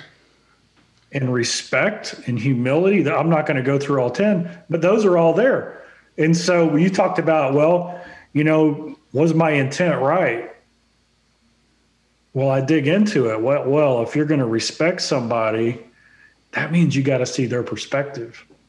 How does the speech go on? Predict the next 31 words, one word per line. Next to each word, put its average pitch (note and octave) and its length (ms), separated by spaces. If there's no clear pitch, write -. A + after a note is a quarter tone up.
And C3 60
a B2+ 60
lot C#3+ 240
of E3+ 80
times D3 260
when C3+ 160
we C#3 100
make C3+ 260
a C3 40
decision C3 500
we A#2+ 100
wish C3 260
we B2+ 80
could A2+ 180
take A2+ 220
back, D3 440
it's A#2 140
because B2 280
we're B2 120
making B2 400
it G#2+ 160
from A2 160
our D3 220
perspective B2 680
without A#2 540
even C3 300
examining A#2 640
where A2 140
they're A#2 180
coming G#2 320
from. G2 360